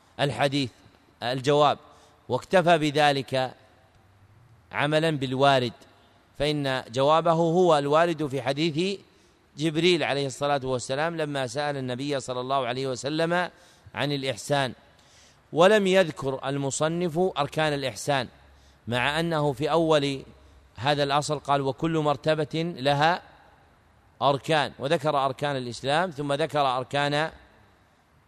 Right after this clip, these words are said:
الإيمان ولم يذكر أركان الإحسان. وأصل هذا الكتاب وهو كتاب ثلاثة الأصول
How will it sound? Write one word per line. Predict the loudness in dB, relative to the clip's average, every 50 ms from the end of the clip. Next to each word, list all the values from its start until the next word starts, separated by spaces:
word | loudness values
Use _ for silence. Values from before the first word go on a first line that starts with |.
| -8
الإيمان | -6 -6 -4 -4 -2 -2 0 2 2 2 2 2 0 -4 -6 -4
ولم | -2 0 0 0 0
يذكر | 0 -2 -2 -4 -4 -4 -4
أركان | -4 -4 -4 -2 -2 -2 0 0 0 -2 -2 -4 -8 -16 -20 _ _ _ _ _ _ _ _ _ _ _ _ _ -6
الإحسان. | -6 -6 -4 -6 -6 -8 -8 -6 -4 -2 -2 -2 -2 -4 -8 _ _ _ _ _ _ _ _ _ _ _ -4
وأصل | -2 0 0 0 -2 -2 0
هذا | 2 2 2 0 -2
الكتاب | -4 -6 -8 -6 -2 0 0 0 0 0
وهو | -2 -2 0 0 0 -2 -2
كتاب | -4 -4 -4 -2 -2 -2 -2
ثلاثة | -4 -2 -2 -2 -2 -2 -4 -6 -8 -8
الأصول | -8 -8 -8 -6 -4 -2 0 0 -2 -2